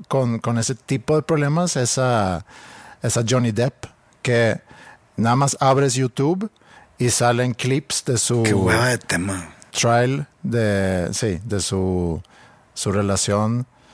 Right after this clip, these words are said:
Speaker 1: de hace mucho tiempo, según yo, en dos mil dieciséis, dos mil quince.
Speaker 2: Qué hueva de tema.
Speaker 1: Sí, pero
Speaker 2: He
Speaker 1: ¿sabes?
Speaker 2: visto, he visto de todo sin querer ver.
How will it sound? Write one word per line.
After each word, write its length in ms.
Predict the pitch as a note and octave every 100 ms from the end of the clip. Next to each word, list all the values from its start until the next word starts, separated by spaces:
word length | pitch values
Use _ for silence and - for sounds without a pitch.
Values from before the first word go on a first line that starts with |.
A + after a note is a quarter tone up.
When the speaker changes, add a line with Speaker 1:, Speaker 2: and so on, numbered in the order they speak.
| -
Speaker 1:
de 280 | F#2 G2 F2+
hace 360 | F2+ F2+ - G2
mucho 520 | F#2 F2 F#2+ G#2+ C3
tiempo, 300 | - G#2+ A2
según 240 | A#2+ A2 G#2+
yo, 160 | A2+
en 80 | D3
dos 180 | A2 -
mil 180 | G2 F#2
dieciséis, 720 | F#2+ F#2 F2+ F#2 G2+ B2+ -
dos 200 | G#2 F#2
mil 120 | F#2
quince. 380 | - F#2+ G2+ -
Speaker 2:
Qué 80 | B2
hueva 300 | C3 B2 C3
de 100 | B2
tema. 440 | - - G#2 - - - - - - -
Speaker 1:
Sí, 180 | - E3+
pero 180 | C#3+ E3+
Speaker 2:
He 20 |
Speaker 1:
¿sabes? 180 | D#3 F3+
Speaker 2:
visto, 320 | F#3 G3+ G3
he 100 | C#3
visto 240 | F3 E3 G#3+
de 80 | F3
todo 380 | - D#3+ F3
sin 320 | E3 - D3 A#2+
querer 320 | A#2+ A#2 D3+
ver. 300 | B2+ C#3 G#3